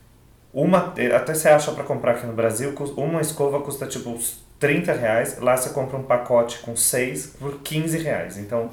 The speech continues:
vale muito a pena e ela é ótima. E a outra dica é, na Itália, compre uma pasta de dente chamada Marvis.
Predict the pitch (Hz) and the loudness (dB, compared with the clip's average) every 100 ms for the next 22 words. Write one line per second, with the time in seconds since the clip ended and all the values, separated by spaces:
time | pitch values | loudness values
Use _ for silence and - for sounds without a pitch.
0 | - - - 117 120 123 123 117 120 120 | -12 -20 4 4 4 0 -4 -4 -2 0
1 | 120 101 - - - - - - - - | 2 0 -4 -16 -20 -20 -20 -20 -20 -20
2 | - - 123 147 151 151 - - 117 123 | -20 -10 -6 -4 -6 -8 -18 -8 -4 -2
3 | 120 117 - 120 117 110 120 - 113 98 | -2 -2 -2 -4 -4 -6 -8 -6 -4 -4
4 | 107 107 123 - 107 104 101 101 107 107 | -6 -4 -4 -4 -4 -4 -4 -6 -6 -6
5 | - 101 104 107 - 123 131 - 127 117 | -8 -10 -8 -8 -2 0 0 -4 -6 -6
6 | 101 101 101 - 101 98 101 - 98 98 | -6 -6 -6 -8 -6 -4 -4 -6 -6 -4
7 | 95 92 87 90 - - - | -2 -4 -8 -12 -6 -6 -6